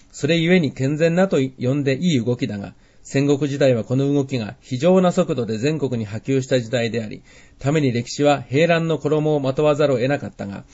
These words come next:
それも現代人の戦争の概念からすればまるで仲間喧嘩のようなものだった。この動きの兆候が現れ始めた南北朝時代に、庶民は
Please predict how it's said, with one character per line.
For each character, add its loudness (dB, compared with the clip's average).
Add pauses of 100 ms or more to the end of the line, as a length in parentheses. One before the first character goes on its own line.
(280)
そ -4
れ 2
も 0
現 2
代 4
人 -2
の -4
戦 -4
争 -2
の -2
概 2
念 -2
か -10
ら -8
す -10
れ -4
ば -8
ま -4
る 0
で 0
仲 0
間 4
喧 2
嘩 2
の 0
よ 0
う 0
な 0
も -4
の -4
だ -8
っ -10
た。 -20 (480)
こ 0
の 4
動 0
き -2
の 0
兆 0
候 2
が -4
現 2
れ 2
始 -4
め 0
た -2
南 -2
北 -2
朝 0
時 -4
代 0
に、 -10 (220)
庶 -2
民 0
は -10